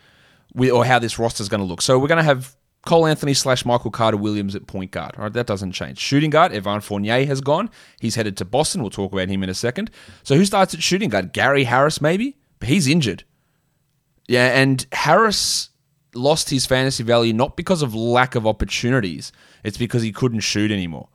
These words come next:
Now, I think his opportunities in terms of usage probably spiked somewhat, and I, I wouldn't mind him as a twelve-team guy, but I, I don't think that he's going to be a priority. In fact,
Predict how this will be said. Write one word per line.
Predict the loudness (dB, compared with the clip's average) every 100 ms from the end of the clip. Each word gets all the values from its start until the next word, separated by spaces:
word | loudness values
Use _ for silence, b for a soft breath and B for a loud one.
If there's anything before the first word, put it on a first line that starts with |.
| b b b -4
Now, |
I | -2
think | -2 -2
his | -2
opportunities | -2 -2 -2 0 0 0 -2 -4
in | -6
terms | -4 -4
of | -4
usage | -2 -2 -4 -6
probably | -4 -4 -4 -6
spiked | -6 -2 -2 0
somewhat, | -2 -2 -2
and | -4
I, | -2
I | -2
wouldn't | 0 -2 -2
mind | -4 -2 2 2 2 0
him | -2 -2 -2 B B -6
as | -4
a |
twelve-team | 0 2 2 0 0
guy, | 2 4
but | 2
I, | 2 2
I | 2
don't | 2
think | -2 -4 -2
that | -2
he's | -2
going | 0 0
to | -2
be | -2 -4
a |
priority. | -2 2 2 2 -2
In | -2
fact, | 0 0 -2